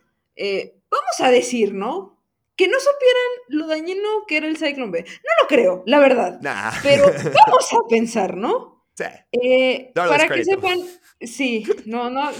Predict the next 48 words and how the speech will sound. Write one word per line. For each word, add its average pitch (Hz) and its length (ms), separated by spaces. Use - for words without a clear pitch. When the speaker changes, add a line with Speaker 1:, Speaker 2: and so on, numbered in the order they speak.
Speaker 1:
mira, 320 320
yo 359 120
no, 466 260
no 359 140
me 392 160
gu-, 254 380
me 311 120
gusta, 359 340
eh, 202 280
hacer 269 240
estos 311 220
ejercicios 214 400
mentales 180 520
porque 196 200
te 196 100
hace 214 140
darte 214 300
cuenta 185 280
de 202 80
lo 165 120
mierda 175 320
<laughs> - 600
de 214 100
la 117 100
Speaker 2:
Ujú. 120 80
Speaker 1:
situación. 180 560
Entonces 220 340
dije, 196 140
"Bueno, 180 180
vamos 622 240
a 440 80
pensar 277 580
que 302 120
no 254 160
sabían 233 380
en 196 120
ese 196 180
momento. 160 340
Vamos 554 260
a 226 80
pensar". 226 360
No 359 240
creo, 202 260
insisto, 196 440
pero 180 280
vamos 453 240
a - 80
pensar. 175 400